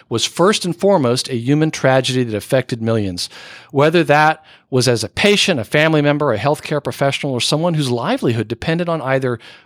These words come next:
earning a wage or a wage earner, our need to socially distance moved us from corner offices and cubicles to kitchen tables as we learned to work from home. And then moving on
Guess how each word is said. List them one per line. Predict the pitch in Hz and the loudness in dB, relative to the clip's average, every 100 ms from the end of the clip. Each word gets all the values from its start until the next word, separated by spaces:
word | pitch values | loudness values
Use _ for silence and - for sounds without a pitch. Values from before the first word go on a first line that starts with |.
| _ | _
earning | 151 180 190 | 2 4 4
a | |
wage | 139 135 160 190 160 | 4 4 4 4 0
or | 143 165 190 | -2 2 4
a | 170 | 4
wage | 175 175 170 | 4 2 2
earner, | 214 185 90 - - - - _ _ | 2 0 -4 -12 -20 -20 -20 _ _
our | - 190 | 2 4
need | 214 196 190 | 4 0 0
to | 135 | -2
socially | - 160 165 175 | 0 0 2 0
distance | 135 135 - 131 - | 0 0 -2 -4 0
moved | 135 190 156 | 2 2 2
us | 135 | -2
from | - 135 110 | -2 -6 -8
corner | - 196 226 202 | -6 -2 2 4
offices | 175 175 - 170 131 | 2 2 0 -2 -2
and | 110 | -4
cubicles | - 170 160 160 151 | -4 -4 -2 -4 -4
to | - | -6
kitchen | - 165 - 151 | -6 -4 -4 -4
tables | - 139 117 80 - - - - | 0 0 -2 -6 -6 -8 -6 -2
as | 143 | 0
we | 151 | 2
learned | 135 156 180 | 4 2 2
to | - | 0
work | 120 120 135 - - | -2 0 0 -2 -18
from | - 135 | -6 -4
home. | 120 131 113 87 - _ | 0 0 0 -4 -14 _
And | 123 | -8
then | 131 | -4
moving | 147 180 175 | -2 -2 0
on | 156 147 | 2 0